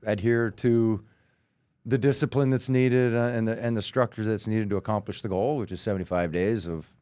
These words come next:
doing all these things in a row." Uh, but it's also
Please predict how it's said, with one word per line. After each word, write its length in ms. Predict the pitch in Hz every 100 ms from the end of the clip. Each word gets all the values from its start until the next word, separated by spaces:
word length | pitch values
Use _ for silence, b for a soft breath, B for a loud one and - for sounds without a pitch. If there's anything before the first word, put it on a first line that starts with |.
| _ -
doing 240 | 107 104
all 120 | 95 95
these 180 | 92
things 200 | 95 95
in 80 | 90
a 60 | 82
row." 300 | 101 156 156 b b b b b b
Uh, 300 | 98 92 90 87 _
but 320 | 131 123 110 - _ _
it's 220 | 113 -
also 720 | 120 135 - 151 123 110 101